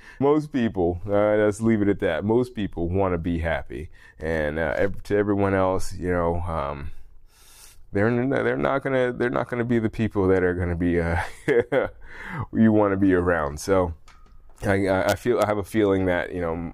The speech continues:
most people wanna spend time with people that, uh, make them happy as opposed to the opposite. Yep, <sighs> I'm happy. I'm done with this episode. I really feel good about it, and I hope that it, uh, touches you in,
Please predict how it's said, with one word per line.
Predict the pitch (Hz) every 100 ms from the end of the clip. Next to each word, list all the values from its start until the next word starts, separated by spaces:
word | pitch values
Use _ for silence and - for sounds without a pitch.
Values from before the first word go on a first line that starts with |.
| -
most | 95 95 -
people | 92 85 87
wanna | 87 85
spend | - 87 82 80 - - -
time | - 92 92
with | 85
people | - 92 - 85 80
that, | 85 69 -
uh, | 80 73
make | 78 78
them | - 78
happy | 80 76 - 55
as | 71
opposed | - - 78 78 -
to | 73 73
the | 69 67 57
opposite. | 62 - - - - - - -
Yep, | 190 - -
<sighs> |
I'm | 139 117 - - - 117 147
happy. | 160 139 - 131 - -
I'm | 110 117
done | 123 120
with | 113
this | 107
episode. | 110 104 - 107 104 98
I |
really | 101 107 104
feel | - 110
good | 101 110
about | 98 101 101
it, | 95
and | 95
I | 95
hope | 123
that | 135 120
it, | 113 113
uh, | 117
touches | - 135 110 95
you | 98
in, | 92